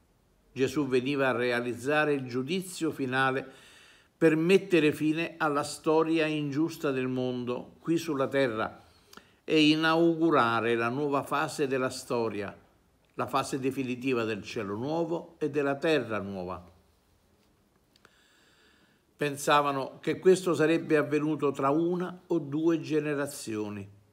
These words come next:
Molta gente sarebbe stata ancora viva quando Gesù fosse apparso vi-, glorioso nel cielo.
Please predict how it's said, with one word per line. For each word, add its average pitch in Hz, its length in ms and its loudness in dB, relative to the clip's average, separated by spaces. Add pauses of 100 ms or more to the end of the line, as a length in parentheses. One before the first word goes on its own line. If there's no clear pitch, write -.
(640)
Molta 160 380 2
gente 131 420 2
sarebbe 117 440 0
stata 117 340 -4
ancora 147 480 0
viva 143 640 -4
quando 123 360 0
Gesù 117 380 -4
fosse 113 360 -6
apparso - 640 -6
vi-, 120 240 -8
glorioso 143 640 -2
nel 143 220 -8
cielo. 95 500 -8